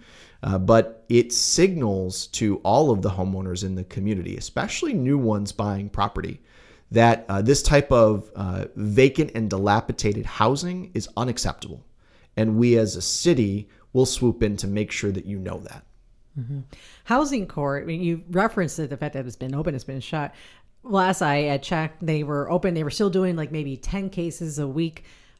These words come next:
Speaker 2: once a week, if you were lucky. Is it still looking like that's gonna be the schedule for twenty twenty-two?
Speaker 1: Well, no, we're, we're understanding that, uh, that will start to pick up.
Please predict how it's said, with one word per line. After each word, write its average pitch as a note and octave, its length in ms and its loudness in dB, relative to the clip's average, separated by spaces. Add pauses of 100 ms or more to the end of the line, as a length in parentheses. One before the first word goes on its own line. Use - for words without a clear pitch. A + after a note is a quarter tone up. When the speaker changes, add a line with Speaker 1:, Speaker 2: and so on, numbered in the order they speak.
Speaker 2:
once G3 340 2
a G#3 60 4
week, F3 220 2
if G#3 240 2
you F3+ 140 6
were E3+ 100 2
lucky. D#3+ 500 -2
Is E3 160 -2
it F3 120 0
still A3+ 320 0
looking G#3 300 0
like F3+ 160 0
that's D#3 220 -6
gonna E3+ 220 -2
be D#3 80 -4
the C#3+ 100 -10
schedule F3+ 380 -8
for G3 120 -4
twenty A3+ 300 -6
twenty-two? B3 560 -6 (380)
Speaker 1:
Well, G#3 260 4
no, E3+ 240 4
we're, D#3+ 300 4
we're D#3+ 320 0
understanding B2+ 640 0
that, G#2 320 -2
uh, F#2+ 280 -4 (100)
that A2 200 -2
will A2+ 120 -2
start - 240 0
to D3 80 -2
pick C#3 200 -2
up. - 300 -2